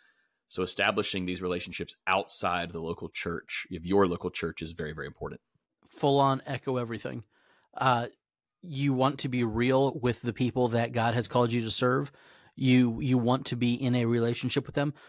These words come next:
Speaker 2: but there are some levels that you will just never be able to reach as a spiritual leader. And it's,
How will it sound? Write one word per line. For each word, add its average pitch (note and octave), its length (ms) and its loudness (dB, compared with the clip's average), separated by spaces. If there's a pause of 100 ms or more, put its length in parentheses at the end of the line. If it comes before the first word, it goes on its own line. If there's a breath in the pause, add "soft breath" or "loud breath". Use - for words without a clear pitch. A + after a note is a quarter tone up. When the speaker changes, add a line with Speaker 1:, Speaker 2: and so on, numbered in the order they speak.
(140 loud breath)
Speaker 2:
but B2+ 120 0
there B2+ 140 6
are G#2+ 60 -2
some D3+ 540 2
levels A#2+ 880 0 (420 soft breath)
that A#2 760 0 (1400)
you D3 280 4
will B2+ 140 4
just A#2+ 380 2
never B2 400 4
be A#2+ 200 2
able A#2 120 2
to - 180 -2
reach A#2+ 440 -2
as A2+ 500 -2
a A2+ 180 0
spiritual A#2 500 0
leader. A2+ 280 -2 (360 soft breath)
And C3 180 2
it's, - 340 -2